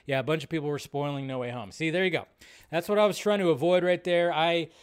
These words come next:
as much as I can't stop watching the clips and everything that gets released,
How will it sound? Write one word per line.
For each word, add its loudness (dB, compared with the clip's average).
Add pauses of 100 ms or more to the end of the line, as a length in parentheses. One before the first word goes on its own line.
(220)
as -4
much -2
as -4
I 0
can't -6
stop 2
watching 8
the 4
clips 2
and 4
everything 8
that 2
gets -2
released, -2